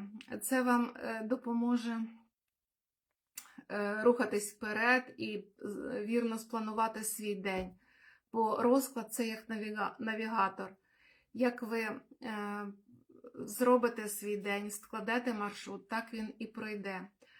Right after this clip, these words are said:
Також залиште три-чотири години на непередбачені обставини. Це можуть бути форс-мажори або інші справи, які ви, е, не запланували, але на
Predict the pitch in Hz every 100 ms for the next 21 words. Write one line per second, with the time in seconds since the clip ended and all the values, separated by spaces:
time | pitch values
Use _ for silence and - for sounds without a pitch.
0 | - - _ 254 247 320 285 247 262 269
1 | 254 226 247 254 - - 240 226 233 214
2 | 254 247 226 220 220 220 214 220 220 220
3 | 208 208 220 214 208 202 - - 190 185
4 | 185 185 202 247 233 220 202 208 208 202
5 | 226 240 226 214 214 226 220 202 202 _
6 | _ _ _ _ _ - - 208 220 226
7 | - 240 233 214 - 220 233 233 214 208
8 | 208 233 214 214 226 233 240 - _ _
9 | - - - _ _ _ _ _ - -
10 | - 196 202 208 202 202 - - - -
11 | 247 247 262 247 254 240 240 240 262 269
12 | 240 - 220 214 214 220 214 214 208 -
13 | 208 - 233 226 214 214